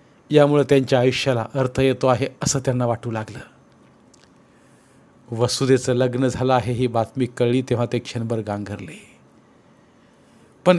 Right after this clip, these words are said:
एक नाही, अशा अनेक वसुधा या मुंबईत पावलोपावली आहेत, असा एक बेहिशेबी हिशेब त्यांनी मांडला. आणि मग काही काळ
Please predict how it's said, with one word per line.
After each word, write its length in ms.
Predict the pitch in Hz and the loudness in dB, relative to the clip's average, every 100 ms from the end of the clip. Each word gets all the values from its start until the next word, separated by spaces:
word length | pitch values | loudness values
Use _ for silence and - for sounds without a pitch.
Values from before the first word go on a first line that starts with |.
| - | 4
एक 240 | 185 208 | 4 4
नाही, 280 | 226 180 220 | 2 2 0
अशा 200 | 151 - - | 0 0 0
अनेक 320 | 156 202 220 | 4 4 4
वसुधा 380 | 165 151 196 190 | 2 2 2 4
या 140 | 190 | 4
मुंबईत 320 | 170 151 165 180 - | 4 2 2 0 2
पावलोपावली 640 | 139 151 170 170 156 165 | 4 4 4 4 2 4
आहेत, 320 | 143 123 147 127 _ _ _ _ _ _ _ _ _ - | 2 0 -4 -8 _ _ _ _ _ _ _ _ _ -2
असा 200 | - 151 | 4 4
एक 100 | 127 | 2
बेहिशेबी 640 | 117 151 127 127 165 170 131 | 2 2 2 0 2 2 2
हिशेब 380 | 123 - 143 135 - | -2 -2 -2 -2 0
त्यांनी 180 | 123 | 0
मांडला. 340 | 120 113 107 98 - - _ _ _ _ _ | 0 -2 -4 -8 -12 -20 _ _ _ _ _
आणि 160 | - 127 | -4 0
मग 320 | 127 151 160 110 - - | 2 2 0 -4 -14 -4
काही 220 | 120 127 | -4 -2
काळ 200 | 131 131 | 0 0